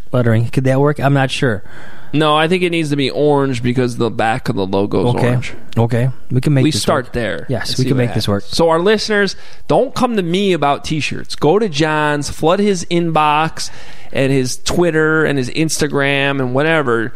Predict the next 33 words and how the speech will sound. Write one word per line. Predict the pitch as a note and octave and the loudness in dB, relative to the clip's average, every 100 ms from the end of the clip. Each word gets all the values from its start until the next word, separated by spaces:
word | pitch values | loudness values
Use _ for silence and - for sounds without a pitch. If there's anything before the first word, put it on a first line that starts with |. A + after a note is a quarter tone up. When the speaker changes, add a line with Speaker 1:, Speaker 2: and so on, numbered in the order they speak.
| - - - | -6 -6 -2
Speaker 2:
Get | F3 | -2
on | C3+ D#3 C#3+ | -2 -2 0
him | D3 C#3 | 0 0
about | B2 A#2+ | 0 -2
the, | C3 - - | -4 -8 -4
the, | - A2+ | -2 0
uh | A2+ | 2
Speaker 1:
Business | G3 D#3+ D3+ | 2 2 2
hours | D#3+ C#3 C3+ A#2 | 2 2 4 2
only. | A2+ G#2 G#2 C3+ - - - - - - - - - C#3 | 2 2 0 -2 -4 -6 -6 -4 -4 -4 -2 -2 0 0
Speaker 2:
All | |
right. | A#2+ - - - - - - - - - - - - - - - - - | 0 -2 -6 -6 -4 -4 -4 -2 -2 -2 0 0 0 0 0 0 2 2
So | E3+ | 2
Speaker 1:
I'm | F#3+ | 2
Speaker 2:
the | |
way | G3+ | 2
Speaker 1:
excited. | G#3+ D#3 B2 | 0 0 -2
This | C#3+ | -2
is | |
gonna | F#3+ F#3 | 0 0
be | |
exciting, | F#3+ - C#3 G2+ | 0 2 0 0
man. | G2 | 0
Speaker 2:
The | G2 | 0
way | E3+ G#3+ | 2 2
the | G#3+ | 0
podcast | G3 F#3 F3+ F3 E3 D#3 | 0 0 0 0 0 -2
is | C#3 | -2
gonna | D3 C#3 | 0 0
work, | C3 C3 A#2 - - | 2 2 0 -6 -6
it, | D3+ - | -4 -2
'cause | - C3+ | 0 0
I, | C3+ A2+ | 0 -2